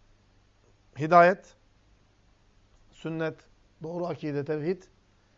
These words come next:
bizim elimizin ayağımızın düzgün olmasından, çok gece namazı kılmamızdan, pazartesi, perşembe oruç tutmamızdan,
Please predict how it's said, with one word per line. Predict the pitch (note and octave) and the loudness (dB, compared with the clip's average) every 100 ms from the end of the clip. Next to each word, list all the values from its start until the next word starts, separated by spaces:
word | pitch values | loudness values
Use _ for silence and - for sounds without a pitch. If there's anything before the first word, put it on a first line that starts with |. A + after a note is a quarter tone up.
| _ _ _ - | _ _ _ -10
bizim | E3 F3+ F3 - - - _ _ | -8 -8 -10 -20 -20 -20 _ _
elimizin | E3+ E3 E3 F3 | -12 -10 -10 -8
ayağımızın | E3 E3 D#3+ D#3 E3 | -6 -6 -8 -10 -10
düzgün | D3+ D3 D#3+ | -10 -12 -10
olmasından, | D#3 D3+ C#3 D3 C#3+ C#3 C#3 - - - - A3+ A#3 | -10 -10 -12 -12 -10 -10 -14 -20 -20 -20 -20 -20 -10
çok | G3 E3 | -8 -6
gece | E3 D#3+ | -6 -8
namazı | E3 D#3+ D3+ | -8 -8 -10
kılmamızdan, | D3 D#3 D3+ D3 C#3 D3 C#3+ F3 _ _ - - - | -10 -10 -10 -10 -8 -6 -8 -12 _ _ -20 -20 -18
pazartesi, | - F#3 F3+ - D3 D#3+ | -8 -4 -4 -6 -14 -10
perşembe | F3 D3+ E3 E3 | -10 -8 -10 -8
oruç | D#3 D#3+ | -8 -10
tutmamızdan, | - D#3 D#3+ D#3 C#3+ D#3 D3+ | -14 -14 -10 -10 -6 -4 -6